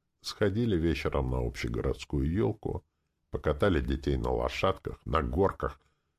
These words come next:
потолкались в нетрезвой толпе, поели шашлыков и послушали концерт на центральной площади. Вблизи городская елка представляла жалкое зрелище.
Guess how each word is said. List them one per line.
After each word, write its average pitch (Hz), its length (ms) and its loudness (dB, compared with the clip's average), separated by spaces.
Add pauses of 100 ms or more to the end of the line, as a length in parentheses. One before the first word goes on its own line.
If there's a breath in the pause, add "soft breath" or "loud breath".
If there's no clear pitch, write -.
(140)
потолкались 87 640 0
в - 40 -8
нетрезвой 85 580 4
толпе, 82 440 2
поели 98 480 4
шашлыков 95 720 0 (500)
и 156 40 -4
послушали 107 720 2
концерт 92 540 0
на 101 100 2
центральной 76 580 2
площади. - 600 -2 (540)
Вблизи 95 580 2
городская 85 560 4
елка 92 380 4
представляла 82 760 4
жалкое 76 560 2
зрелище. 60 800 -2